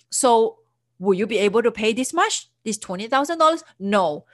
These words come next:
"So will you be willing to pay ten thousand?" "No." Or they may say, "Yes." So say, okay, you know, when they tell you that, "I don't have a budget," they are B S ing you,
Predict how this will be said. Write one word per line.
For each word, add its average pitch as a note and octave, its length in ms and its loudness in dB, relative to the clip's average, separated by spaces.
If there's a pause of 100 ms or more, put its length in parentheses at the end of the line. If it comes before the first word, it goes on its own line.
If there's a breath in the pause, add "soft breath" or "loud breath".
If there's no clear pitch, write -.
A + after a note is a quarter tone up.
(140)
"So F#3 440 0
will F#3+ 180 -2
you F3+ 100 0
be F3 160 -2
willing F#3 260 -4
to G#3 60 -12
pay G3+ 160 -6
ten C4+ 220 -6
thousand?" D#4 480 2 (180)
"No." F3+ 540 -2 (340 soft breath)
Or F#3+ 320 4
they E3 100 -8
may D#3 100 -8
say, E3+ 160 -4
"Yes." A#3 460 0 (160)
So A3+ 240 -4
say, D4 120 -2 (160)
okay, B3 240 -4
you G#3+ 160 -10
know, A#3+ 80 -2
when C#4+ 180 0
they C#4+ 100 -4
tell D#4 180 0
you F4 80 0
that, - 80 0
"I G3+ 60 0
don't A#3+ 120 -6
have G#3 40 -2
a F#3+ 80 0
budget," F3+ 280 -2
they E3+ 80 -4
are D#3+ 60 -4
B E3+ 220 -2
S F3 180 -2
ing E3 120 -12
you, D3+ 280 -10